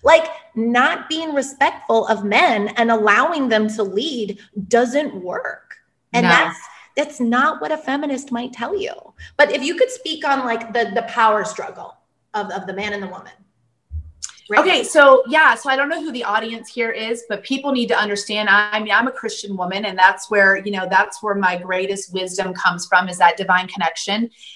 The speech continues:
Speaker 2: And so the power struggle is real, and it started in the garden. So for those of you that are watching, you know, there was a debacle in a garden a long time ago. And really the battle of the sexes began there. That's where it began.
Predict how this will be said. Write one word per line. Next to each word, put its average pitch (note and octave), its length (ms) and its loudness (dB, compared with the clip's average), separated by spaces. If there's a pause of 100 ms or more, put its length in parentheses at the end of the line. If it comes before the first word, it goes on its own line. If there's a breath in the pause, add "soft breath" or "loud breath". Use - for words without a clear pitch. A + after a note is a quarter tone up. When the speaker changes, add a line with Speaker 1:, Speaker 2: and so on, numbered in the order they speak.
Speaker 2:
And A#3 120 4
so A#3+ 120 6
the A#3 100 0
power F4+ 380 6
struggle B3+ 380 2
is G3+ 140 -4
real, C4 440 0
and A3 80 -8
it G4+ 80 -10
started B3+ 400 0
in B3+ 100 0
the G3 80 -8
garden. F3+ 640 -2
So F#3+ 240 -8
for G3+ 120 -8
those A#3 240 0
of A#3 80 -6
you A#3+ 100 0
that A#3 100 0
are A3 80 0
watching, G#3+ 540 0 (300)
you F#3+ 80 -6
know, G3 260 2
there A3 160 -2
was G#3 160 -2
a F3+ 120 -2
debacle G#3+ 520 4
in G#3+ 100 -2
a F#3 80 -4
garden G3+ 360 4
a F#3+ 60 -6
long G#3 280 -6
time G#3+ 260 -6
ago. G#3+ 320 -2
And G#3+ 160 -10
really D#4+ 300 -6
the A3 120 -8
battle A3+ 320 4
of A#3+ 100 -6
the G3+ 60 -14
sexes G3+ 460 -6
began F3+ 380 -10
there. D#3 320 -8 (260)
That's A3+ 180 2
where B3+ 140 6
it G#3+ 60 4
began. F#3 380 -4